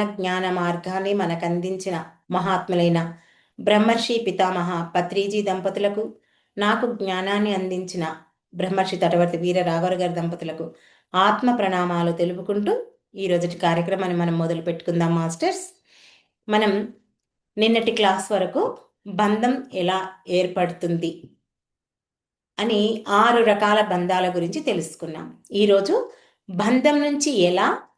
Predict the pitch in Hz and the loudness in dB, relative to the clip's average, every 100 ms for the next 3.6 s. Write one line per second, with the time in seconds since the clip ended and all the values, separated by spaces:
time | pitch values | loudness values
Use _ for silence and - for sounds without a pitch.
0 | _ 190 202 208 226 - 254 202 180 170 | _ -4 0 0 -2 -2 -6 -2 -2 -2
1 | 165 160 160 170 156 156 - - _ _ | -4 -4 -2 0 0 -4 -10 -18 _ _
2 | _ _ _ - 359 - - _ _ _ | _ _ _ -6 -4 -4 -14 _ _ _
3 | _ _ _ 196 202 | _ _ _ 4 6